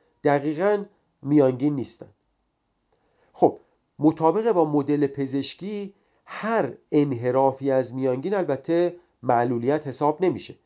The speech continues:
صرف این که بگیم انحراف زیاد از میانگین هم معلولیته، باز هم مسئله رو حل نمی‌کنه، چون می‌شه نقدش کرد. مثلاً یک دونده‌ای مانند یوسین بولت با انحرافی بسیار زیاد،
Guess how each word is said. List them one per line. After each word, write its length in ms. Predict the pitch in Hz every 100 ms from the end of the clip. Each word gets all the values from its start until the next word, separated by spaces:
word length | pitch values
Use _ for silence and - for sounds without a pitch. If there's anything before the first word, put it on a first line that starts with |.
| _ _ _
صرف 380 | - - 170 165
این 160 | 156 156
که 100 | 156
بگیم 420 | 139 127 139 135 _ _ -
انحراف 640 | 143 127 117 127 160 175
زیاد 560 | 180 113 117 143 202 202
از 260 | 147 127 123
میانگین 440 | 123 117 110 117
هم 280 | 113 113 - _ _
معلولیته، 1000 | 120 117 120 113 113 110 139 147 151 147 _ _ - 113
باز 220 | 110 135 135
هم 160 | 143
مسئله 400 | 131 110 123 123
رو 80 | 131
حل 180 | 120 139
نمی‌کنه، 400 | 165 175 165 156
چون 260 | 151 147 139 - _ -
می‌شه 240 | 127 135
نقدش 440 | 135 147 120 107
کرد. 240 | - 101 101
مثلاً 480 | 113 107 120 123 120 _ _ _
یک 240 | 113 123 -
دونده‌ای 540 | 113 110 107 113 156
مانند 600 | 131 110 110 104 107 101 _ _ _ _
یوسین 580 | 113 110 113 110 120 107
بولت 360 | 113 175 196 - _ _ _
با 320 | 127 123 131 -
انحرافی 640 | 131 113 113 131 170 196
بسیار 580 | 131 131 - 131 180 220
زیاد، 480 | 156 160 220 175